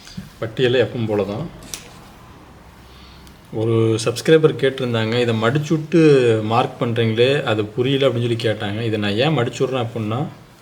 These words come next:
நம்ம பிடிக்கிற அளவு இதுதான். இந்த ஹாஃப் இன்ச் தான் நம்ம பிடிக்கிற அளவு. அந்த ஹாஃப் இன்ச் நம்ம மடிச்சு விட்டோம்னா இந்த இடத்துல ரெடி மார்க் வந்துரும்.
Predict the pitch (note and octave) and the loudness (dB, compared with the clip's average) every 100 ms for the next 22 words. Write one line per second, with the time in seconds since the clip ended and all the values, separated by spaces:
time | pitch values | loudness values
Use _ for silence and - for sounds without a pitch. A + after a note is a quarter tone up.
0 | - - - - A#2 A#2 - D3 D#3+ D#3 | -20 -20 -18 -6 -2 -2 0 -2 2 2
1 | C3 C#3 C3 G2+ A2 A2+ - - - - | 4 4 4 2 -2 -4 -10 -20 -20 -20
2 | - - - - - - - A#2 A2 A2+ | -20 -20 -20 -20 -20 -20 -16 -6 2 4
3 | - C#3+ C#3+ - D3 C3+ A#2 B2 A#2+ A2 | 4 0 -2 0 0 0 -2 -4 -2 0
4 | G#2+ G#2 - A#2 A2 G#2+ A#2+ B2 C#3 D3 | 0 -2 -6 -6 2 4 4 2 -2 0
5 | D3 B2+ A2+ A2+ A#2 A2+ - G2 F#2+ A#2 | 0 0 0 0 -2 -4 -8 -8 -2 -2
6 | E3 - - - - - - - - - | -2 -6 -20 -20 -20 -20 -20 -20 -20 -20
7 | - C3+ D3 C#3+ C3+ D#3 C#3+ A#2+ C3 A#2+ | -10 -2 2 4 2 4 4 4 2 0
8 | A2+ A2 G2+ G2+ | 0 -2 -4 -8